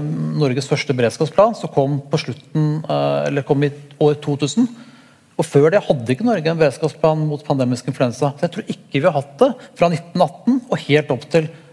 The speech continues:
år to tusen. Det er første gang vi, eh, faktisk lagde en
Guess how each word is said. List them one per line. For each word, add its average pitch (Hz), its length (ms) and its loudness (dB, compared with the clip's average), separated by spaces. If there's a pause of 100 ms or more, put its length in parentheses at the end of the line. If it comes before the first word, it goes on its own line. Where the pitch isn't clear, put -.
(200)
år 147 320 2
to 139 180 -4
tusen. 131 300 -4
Det - 720 -16
er - 120 -6
første - 140 -6
gang 127 180 2
vi, 139 80 -2
eh, 139 560 -2
faktisk 143 300 -6
lagde 131 280 0
en 127 180 0